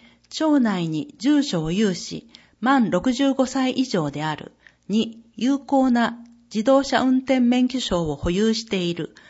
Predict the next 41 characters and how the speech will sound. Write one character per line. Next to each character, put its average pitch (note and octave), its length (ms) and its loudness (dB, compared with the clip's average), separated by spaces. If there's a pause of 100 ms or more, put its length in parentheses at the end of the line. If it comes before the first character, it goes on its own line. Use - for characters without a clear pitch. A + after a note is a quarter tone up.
(280)
三、 G3 440 -4 (520)
徴 D4 280 2
税 F#3 260 0
を D3 180 -4
滞 A#3 300 0
納 A#3 200 2
し A3+ 120 -6
て G#3+ 100 -6
い G3 140 -2
な F3+ 200 -4
い。 D3+ 140 -8 (540)
四、 G3+ 420 -2 (180)
過 D4 140 -2
去 C#4+ 140 2
に G3+ 120 2
同 A#3+ 220 2
様 C4 240 2
の B3+ 120 2
趣 B3+ 320 -2
旨 F#3 60 -2
の D3 200 -6 (160)
町 G3+ 300 -2
ま G#3 120 2
た A#3+ 140 4
は F#3+ 100 6
国 A3 240 0
の B3 100 2
補 A3+ 120 -2
助 A#3+ 200 0
金 B3 200 4
の A#3+ 100 0
交 A#3 260 0
付 A3+ 180 6
を A3 100 2
受 A#3+ 240 -2
け - 40 -6
て D3+ 120 -4
い C#3 100 -4
な D3+ 220 -4
い。 - 80 -8 (500)
五、 - 340 0